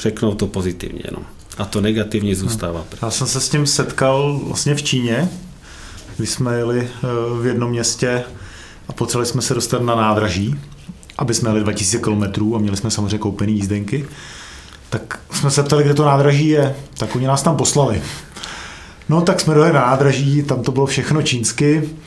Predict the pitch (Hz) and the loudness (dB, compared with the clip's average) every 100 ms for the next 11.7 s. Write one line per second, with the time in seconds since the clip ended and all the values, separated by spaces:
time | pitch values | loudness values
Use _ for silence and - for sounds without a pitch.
0 | - - - 117 117 139 135 110 110 120 | -18 -16 -6 -2 2 2 2 2 0 -2
1 | 135 127 127 123 117 120 127 127 123 123 | 0 0 2 2 2 2 2 2 2 2
2 | - 127 120 113 104 98 110 - - - | 2 4 4 4 2 0 -4 -10 -12 -8
3 | - 113 143 143 147 143 156 156 120 123 | -4 0 2 2 2 4 4 4 2 0
4 | 135 139 123 127 131 127 139 110 123 127 | 2 2 2 2 0 2 0 2 2 2
5 | 123 110 98 92 78 - - - - - | 2 2 2 -2 -4 -10 -20 -18 -18 -18
6 | - - - 117 - 147 143 180 160 135 | -20 -20 -8 -6 0 0 4 4 2 2
7 | 131 151 139 143 143 131 139 131 - 185 | 4 4 6 6 4 4 2 4 4 4
8 | - 214 - 214 - - - - - - | 6 2 4 0 0 -4 -4 -4 -6 -8
9 | - - - 135 131 120 151 170 156 135 | -12 -2 2 4 2 2 2 6 6 6
10 | 127 120 117 147 175 175 127 127 135 135 | 4 4 2 4 4 4 2 2 0 0
11 | 127 127 147 123 113 135 175 | 0 2 4 4 2 2 2